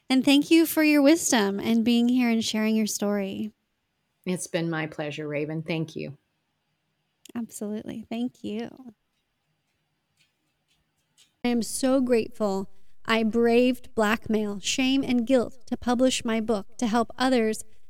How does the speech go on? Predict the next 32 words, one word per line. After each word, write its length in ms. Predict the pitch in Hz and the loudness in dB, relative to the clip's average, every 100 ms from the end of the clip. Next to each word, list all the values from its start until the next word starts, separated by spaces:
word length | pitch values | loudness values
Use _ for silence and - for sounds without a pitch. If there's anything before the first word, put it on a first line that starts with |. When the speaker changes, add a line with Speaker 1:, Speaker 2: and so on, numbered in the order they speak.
| - - | -6 2
Speaker 1:
not 600 | 240 254 262 - - - - | 4 4 2 -2 -8 -12 -12
feel 280 | - 240 226 | -2 0 2
alone, 680 | 226 220 226 226 226 233 240 - - | 0 2 2 2 0 -2 -4 -10 -16
crazy, 600 | - 220 214 208 220 214 - - - | -4 -2 0 0 -2 -2 -4 -6 -2
or 120 | 220 | -2
too 240 | - 247 | 0 -2
emotional. 760 | 254 214 202 190 - 196 190 196 - - - - - - - - - | 0 2 2 0 -4 -4 -4 -8 -14 -16 -16 -16 -16 -16 -16 -16 -2
You 100 | 262 | 0
can 140 | - 233 | 2 2
buy 120 | 247 | 4
your 140 | 320 330 | 4 4
copy 340 | 269 247 269 | 4 4 4
of 80 | 269 | 4
my 160 | 269 | 4
book 280 | 247 202 226 - - - - | 4 2 0 -8 -16 -8 0
and 200 | 226 220 | 2 2
gain 260 | 226 226 | 2 2
how 420 | 220 - 226 247 285 | 0 -2 -2 0 -2
to 140 | - | -2
overcome 520 | - 247 277 - 262 247 | 0 2 2 2 2 2
narcissistic 640 | 220 214 233 220 - - | 2 0 -4 -6 -8 -8
abuse 500 | 254 269 285 277 - - - - | -4 2 2 2 -4 -12 -14 -6
and 80 | 220 | -4
recover 400 | 220 277 269 277 | -2 0 2 2
from 160 | 269 | 0
P 160 | 254 269 | 0 0
T 160 | 262 247 | 2 0
S 200 | 233 - | 0 -4
D, 400 | 233 226 226 - - | -4 -2 -4 -6 -4
codependency, 880 | 269 269 - 233 226 208 240 226 - - | 0 0 0 -2 -2 -2 -4 -4 -6 -8
gaslighting, 600 | 240 - 254 240 240 233 | -6 -4 -2 -2 -2 -2
manipulation, 880 | 220 214 226 226 233 - 233 226 | -4 -4 -2 -2 -2 -4 -4 -6